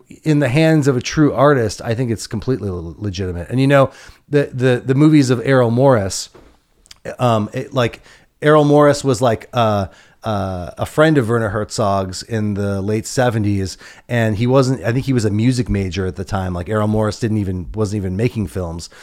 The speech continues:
and he became friends with Werner, and, like, Errol Morris told Werner, like, like, "I think I wanna make a documentary. I think I wanna be a filmmaker like you." And, and Werner said, like, like, "If you, uh, yeah, g-, g-, good luck with that. Like, you're not a filmmaker.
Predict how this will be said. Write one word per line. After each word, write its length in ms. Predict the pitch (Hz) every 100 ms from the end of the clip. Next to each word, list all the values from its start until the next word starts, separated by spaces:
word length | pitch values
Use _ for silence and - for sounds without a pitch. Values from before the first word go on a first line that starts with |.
| -
and 80 | 98
he 40 | 98
became 300 | 107 127 110
friends 240 | 135 135
with 160 | 117 95
Werner, 380 | 131 127 113 - - - -
and, 180 | 123 120
like, 280 | 110 - _ _ _ -
Errol 220 | 135 127
Morris 380 | 127 127 123 -
told 300 | 127 120 95
Werner, 240 | 120 120
like, 180 | 107 101
like, 140 | 98
"I 60 | 101
think 180 | 165 175
I 60 |
wanna 160 | 214 185
make 160 | 151 147
a 40 |
documentary. 600 | 123 120 - 113 147 131
I 20 |
think 140 | 107 143
I 40 |
wanna 140 | 143 123
be 120 | 127
a 40 |
filmmaker 520 | - 160 170 113 107
like 200 | 101 92
you." 300 | 127 135 101 - - -
And, 140 | 113 120
and 200 | 127 110
Werner 220 | 127 123
said, 240 | - 123
like, 220 | 113 104 104
like, 180 | 107
"If 160 | 95 110
you, 240 | 135 123 - - -
uh, 180 | - 120 -
yeah, 260 | 143 -
g-, 120 | 98
g-, 100 | - 131
good 280 | 131 143
luck 180 | 143 135
with 120 | 127
that. 240 | 123 117 104
Like, 160 | 110
you're 80 | 131
not 180 | 131 120
a 20 |
filmmaker. 640 | 117 127 120 117 - 120